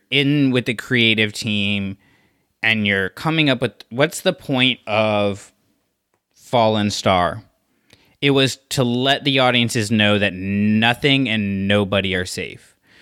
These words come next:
You think everything's safe because, you know, we know that the Republic still stands and everything like that. But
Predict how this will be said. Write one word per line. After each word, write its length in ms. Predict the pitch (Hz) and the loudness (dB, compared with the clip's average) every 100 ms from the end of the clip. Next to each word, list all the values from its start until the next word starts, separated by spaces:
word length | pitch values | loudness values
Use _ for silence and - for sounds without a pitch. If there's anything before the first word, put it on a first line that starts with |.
| - | -12
You 180 | - 131 | -2 0
think 360 | 151 185 233 226 | 0 0 0 0
everything's 580 | 165 147 - 123 110 - | 0 0 2 0 0 0
safe 360 | 117 110 - | 2 2 0
because, 520 | 120 107 113 104 101 | -2 2 2 0 -2
you 80 | 104 | -2
know, 240 | 98 87 - | -2 -4 -8
we 220 | - 113 113 | -4 0 2
know 240 | 113 113 | 2 2
that 160 | 107 98 | 0 0
the 60 | |
Republic 520 | 101 95 110 110 98 | -2 0 0 0 0
still 240 | - 120 101 | -4 -2 -2
stands 460 | - 123 131 110 | -2 0 2 2
and 100 | 101 | 0
everything 380 | 98 95 - 95 | 0 0 -4 -4
like 240 | 92 90 - | -4 -6 0
that. 360 | 127 98 - - - - _ _ _ _ _ | 0 0 -2 -14 -20 -20 _ _ _ _ _
But 460 | 139 131 110 - | 0 2 2 -2